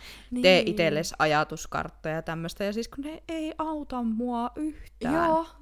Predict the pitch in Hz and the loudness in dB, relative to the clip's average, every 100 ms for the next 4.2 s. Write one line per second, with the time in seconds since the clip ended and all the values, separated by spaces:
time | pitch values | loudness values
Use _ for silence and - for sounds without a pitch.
0 | 294 254 240 254 254 240 240 220 190 170 | -14 -8 -2 2 2 2 0 0 0 -2
1 | - 170 160 440 415 339 233 214 196 180 | -2 -6 2 6 8 8 6 4 4 6
2 | 165 - 330 349 370 359 233 277 277 370 | 6 6 2 2 2 2 2 2 0 -2
3 | 370 381 339 - 302 269 311 - 180 156 | -2 0 -2 -2 0 2 0 -4 -4 -2
4 | 156 160 | -4 -6